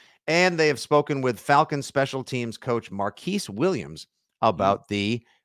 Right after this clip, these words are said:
Speaker 1: vacancy at special teams. I don't care if they hire you, if they, uh, whoever they hire. Uh, it's, if it's not Cam McCord and Joe Judge,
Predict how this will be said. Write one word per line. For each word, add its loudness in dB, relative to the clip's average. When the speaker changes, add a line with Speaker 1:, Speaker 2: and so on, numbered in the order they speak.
Speaker 1:
vacancy 2
at -2
special 0
teams. -6
I 2
don't 2
care 0
if -4
they -2
hire -4
you, -2
if -2
they, -2
uh, -4
whoever 8
they 4
hire. -4
Uh, 4
it's, -4
if -6
it's -6
not 2
Cam 0
McCord 4
and -4
Joe 4
Judge, 0